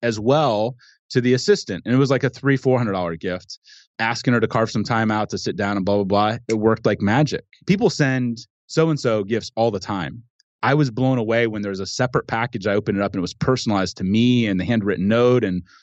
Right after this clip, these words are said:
the thoughtfulness involved. And it just showed a level of class that most people don't have when they treat me like a gatekeeper or a pawn versus giving me the same respect that they'd give the C E O. And so absolutely, we use the same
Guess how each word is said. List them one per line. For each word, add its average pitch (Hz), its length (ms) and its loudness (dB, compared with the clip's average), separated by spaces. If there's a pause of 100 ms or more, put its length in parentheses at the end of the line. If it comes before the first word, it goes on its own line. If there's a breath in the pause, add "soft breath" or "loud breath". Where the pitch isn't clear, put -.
(100)
the - 80 -8
thoughtfulness 131 580 0
involved. 113 440 2
And 110 100 -2
it 104 60 -6
just 123 180 -2
showed 131 140 2
a 117 40 0
level 113 260 0
of 101 120 -10
class 151 380 0
that 110 200 0 (460 loud breath)
most 110 280 2
people 131 240 2
don't 127 240 2
have 135 420 -2 (240)
when 113 300 -2
they 123 100 4
treat 131 200 -2
me 120 180 2
like 110 260 0
a 107 80 -2
gatekeeper 95 600 -2
or 87 240 0
a 92 80 0
pawn 98 640 0 (340 loud breath)
versus 107 800 0
giving 117 240 2
me 117 80 4
the 113 80 2
same 107 220 0
respect 95 360 -4
that 95 120 -4
they'd 95 200 -2
give 87 300 -2
the 90 100 0
C 90 340 0
E 98 60 4
O. 87 280 0 (180)
And 110 160 2
so 101 540 2
absolutely, 127 580 0
we 101 140 -4
use 127 240 2
the 104 100 -8
same 117 720 0